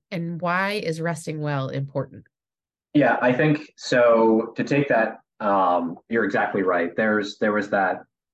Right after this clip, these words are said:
Speaker 2: there was that constant need to be doing something. And then, you know, it only, what, it only took a global pandemic, but it took that to basically say,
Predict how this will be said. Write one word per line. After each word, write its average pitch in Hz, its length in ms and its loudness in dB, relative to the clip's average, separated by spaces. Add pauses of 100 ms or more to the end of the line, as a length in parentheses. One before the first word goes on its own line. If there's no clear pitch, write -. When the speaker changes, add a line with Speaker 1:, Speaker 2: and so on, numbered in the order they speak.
Speaker 2:
there 107 140 0
was 101 160 -2
that - 200 -2
constant 101 400 -4
need 92 200 -2
to - 60 -6
be 82 120 -4
doing 82 260 0
something. 82 480 0 (240)
And 104 100 2
then, 95 220 2 (460)
you 107 60 2
know, 110 340 2 (460)
it 143 100 4
only, 151 220 6
what, 113 280 4
it 101 60 2
only 117 160 4
took 110 160 0
a 104 80 0
global 98 320 2
pandemic, 95 460 2
but - 80 2
it 117 80 0
took 151 220 -2
that 98 260 0
to 151 80 -4
basically 110 420 0
say, 87 480 0